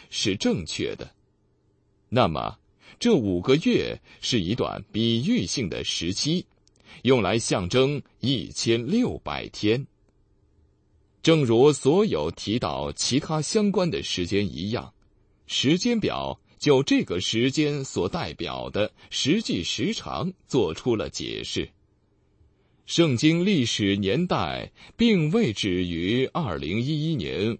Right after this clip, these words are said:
五月二十一日，因为一千六百天这段时期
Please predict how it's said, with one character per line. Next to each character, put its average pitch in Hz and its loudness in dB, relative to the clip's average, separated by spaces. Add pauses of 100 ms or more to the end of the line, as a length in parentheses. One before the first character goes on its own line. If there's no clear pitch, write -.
五 107 2
月 107 -2
二 71 -4
十 73 -8
一 127 2
日， 85 -4 (880)
因 110 4
为 57 -8 (280)
一 143 2
千 170 4
六 220 2
百 64 -6
天 113 0
这 175 -2
段 - -8
时 87 -6
期 170 -2